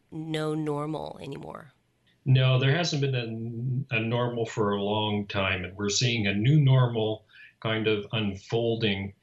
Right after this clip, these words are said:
Speaker 2: but it's unclear what, uh, you know, what the end game is going to be. And so that's, I think, the most interesting part of my job is trying to figure out, uh,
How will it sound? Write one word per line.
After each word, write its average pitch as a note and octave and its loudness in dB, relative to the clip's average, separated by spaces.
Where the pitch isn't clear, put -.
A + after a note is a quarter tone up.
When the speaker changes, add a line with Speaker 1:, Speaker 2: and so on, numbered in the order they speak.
Speaker 2:
but G#2+ -2
it's - -2
unclear A2 2
what, G2 -8
uh, A#2 -6
you A#2+ 0
know, G2+ 0
what C3+ 0
the B2 -2
end A2+ 0
game G#2 0
is F2+ -6
going G2 -2
to F2 -6
be. F#2 -2
And G#2 0
so A#2 0
that's, - -2
I B2 -2
think, C3+ -2
the B2 -4
most B2+ 0
interesting C#3+ -2
part A#2+ -2
of G2+ -8
my G#2+ -2
job F#2+ -6
is F#2+ -12
trying D3 -2
to C3 -2
figure A2+ -4
out, G#2+ -2
uh, G2+ 0